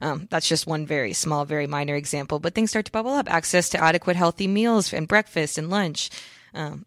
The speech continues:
yeah, and so seeing this number rise, and I know, Layla, you have data that since twenty twelve it was eleven percent. I mean, as a teacher, I'm even thinking this is one small piece of an at-risk student, and the at-risk numbers have also seen jumps.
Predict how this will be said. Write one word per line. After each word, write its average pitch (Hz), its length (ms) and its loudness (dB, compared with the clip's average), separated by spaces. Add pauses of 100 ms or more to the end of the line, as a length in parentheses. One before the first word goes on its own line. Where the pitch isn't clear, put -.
(100)
yeah, 220 300 6
and 165 120 -2
so 175 140 2
seeing 190 260 2
this 185 180 2
number 170 300 4
rise, 151 340 2
and 160 80 0
I 156 80 2
know, 156 200 2
Layla, 151 280 2
you 147 100 2
have 147 140 0
data 147 380 0
that 143 180 -2
since 151 240 -2
twenty 160 300 2
twelve 151 420 2
it - 120 -2
was 147 360 -4
eleven 160 400 -2
percent. 147 520 -4
I - 320 -6
mean, 226 80 8
as 214 80 8
a 214 40 6
teacher, 214 280 4
I'm 190 80 6
even 175 180 2
thinking 170 360 0
this 170 180 0
is 175 240 -2
one 165 320 2
small 160 300 0
piece - 360 -4
of 160 160 0
an 156 60 -2
at-risk 156 440 -2
student, 277 520 0 (320)
and 180 120 2
the 180 120 6
at-risk 175 420 4
numbers 156 380 0
have 165 100 -4
also 156 380 0
seen 147 280 -4
jumps. 143 540 -2